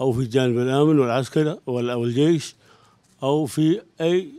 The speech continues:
جانب من جوانب العمل اليو-، الحكومي اليومي. فنرحب بسيادة اللواء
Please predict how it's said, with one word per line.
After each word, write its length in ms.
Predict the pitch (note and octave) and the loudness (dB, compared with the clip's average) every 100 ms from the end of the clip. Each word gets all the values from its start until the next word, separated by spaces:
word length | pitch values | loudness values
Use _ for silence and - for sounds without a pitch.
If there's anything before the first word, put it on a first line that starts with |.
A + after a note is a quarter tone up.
| - | -20
جانب 440 | C#3+ D#3 D#3 D#3 D3 | -8 -2 0 0 0
من 180 | C#3+ B2+ | -2 -2
جوانب 400 | C#3+ D3 C#3+ C#3 | 0 0 0 -2
العمل 500 | B2+ C#3 C#3+ D#3 E3 _ _ _ _ _ _ | -2 -2 -2 -4 -12 _ _ _ _ _ _
اليو-، 340 | C3 B2+ C#3+ F3 | -6 -2 -2 -2
الحكومي 680 | G#2+ A#2 D#3 D3 C#3 C3+ | -8 -6 0 2 2 2
اليومي. 520 | B2+ C#3 B2+ F#2+ G2 - _ - - _ _ _ _ - _ _ _ | 2 2 2 -2 -12 -20 _ -20 -20 _ _ _ _ -20 _ _ _
فنرحب 1040 | _ - C3+ C#3 C#3 C3+ C3+ C#3+ B2+ C#3+ B2 - - - - _ - - _ _ _ _ - | _ -8 -2 -2 -2 -4 -2 -2 -4 -6 -8 -14 -20 -20 -20 _ -20 -20 _ _ _ _ -18
بسيادة 1040 | A2+ B2 B2+ C3 B2+ C3+ - D3 C3+ - | -8 -2 0 0 -2 -6 -4 -2 0 -2
اللواء 440 | C#3 C#3 D#3 F#3 | 0 0 0 -4